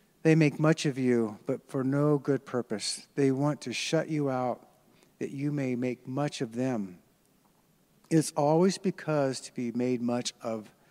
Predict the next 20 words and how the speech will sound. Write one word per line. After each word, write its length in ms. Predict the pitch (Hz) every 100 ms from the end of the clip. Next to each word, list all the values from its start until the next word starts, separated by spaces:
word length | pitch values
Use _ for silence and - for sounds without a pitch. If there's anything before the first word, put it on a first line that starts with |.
| _ -
for 240 | 120 110
a 40 |
good 300 | 101 151 160
purpose, 560 | - 110 - - - - - - - _ -
and 140 | 120
not 260 | 143 190 - _ _ _ _ _ _ _ _ _
only 400 | 165 196 165 117
when 200 | 113 120
I 120 | 120
am 100 | 113
present 360 | - 143 117 110
with 260 | 123 135 120
you, 260 | 107 101 - _ -
my 160 | 110
little 240 | 110 117 110
children, 480 | - 120 113 131
for 400 | 123 131 123 113 - _ _ -
whom 300 | 139 123 117
I 240 | 113 110
again 640 | 110 107 120 117 123 156